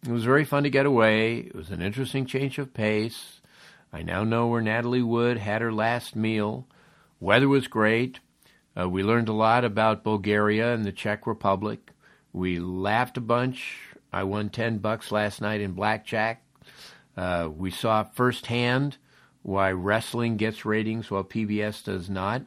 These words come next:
Watched fat guys do the Macarena.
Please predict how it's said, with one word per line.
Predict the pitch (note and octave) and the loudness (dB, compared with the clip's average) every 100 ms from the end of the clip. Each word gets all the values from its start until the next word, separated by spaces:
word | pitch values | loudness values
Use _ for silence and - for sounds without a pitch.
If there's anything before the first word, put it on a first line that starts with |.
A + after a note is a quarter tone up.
| - - - - _ _ | -14 -20 -20 -20 _ _
Watched | G2+ F2+ - | -2 -2 -4
fat | - A2 A2 | 4 4 4
guys | A2+ A2 A2+ A2+ | 2 2 0 -4
do | - A2 | -2 0
the | G#2 | 0
Macarena. | G2+ G#2+ G#2 G2+ A2+ A#2+ B2+ | 0 -2 -2 -2 0 0 0